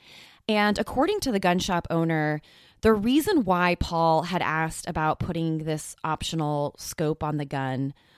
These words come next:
was because he intended to use the gun for hunting. Besides purchasing the guns,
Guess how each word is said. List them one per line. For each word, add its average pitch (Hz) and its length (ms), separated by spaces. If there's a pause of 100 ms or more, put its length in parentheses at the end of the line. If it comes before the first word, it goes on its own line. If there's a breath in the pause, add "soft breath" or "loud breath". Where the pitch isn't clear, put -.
(360 soft breath)
was 202 180
because 226 280
he 214 180
intended 277 560
to - 120
use 190 340
the 185 100
gun 156 520
for 156 260
hunting. - 840 (1900 loud breath)
Besides 269 480
purchasing 220 500
the 180 100
guns, 151 560